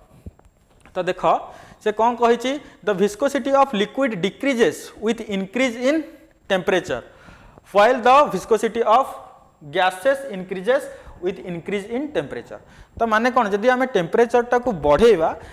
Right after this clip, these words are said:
ତାହେଲେ ଲିକ୍ୱିଡର viscosity କମିଯିବ, କିନ୍ତୁ ଗ୍ୟାସର viscosity ବଢ଼ିଯିବ। କେମିତି ବଢ଼ିବ, ସେଇଟା ଦେଖିବା। ଦେଖ, ବର୍ତ୍ତମାନ viscosity ଆମର କ'ଣ ଥିଲା ଆମର?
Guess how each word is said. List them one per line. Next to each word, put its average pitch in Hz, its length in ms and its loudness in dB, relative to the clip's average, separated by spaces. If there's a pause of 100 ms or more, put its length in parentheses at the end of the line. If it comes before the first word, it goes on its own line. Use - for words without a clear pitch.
(180)
ତାହେଲେ 247 240 4
ଲିକ୍ୱିଡର 240 600 0
viscosity 254 580 -2
କମିଯିବ, 269 460 4 (280)
କିନ୍ତୁ 226 180 -6
ଗ୍ୟାସର 190 460 2
viscosity 196 440 -6
ବଢ଼ିଯିବ। 151 420 -4 (180)
କେମିତି 240 320 0
ବଢ଼ିବ, 254 420 2 (480)
ସେଇଟା 196 180 -2
ଦେଖିବା। 202 380 -2 (960)
ଦେଖ, 202 440 -2
ବର୍ତ୍ତମାନ 165 440 -4 (800)
viscosity 262 420 -6
ଆମର 269 220 0
କ'ଣ 262 260 0
ଥିଲା 208 200 0
ଆମର? 123 220 -6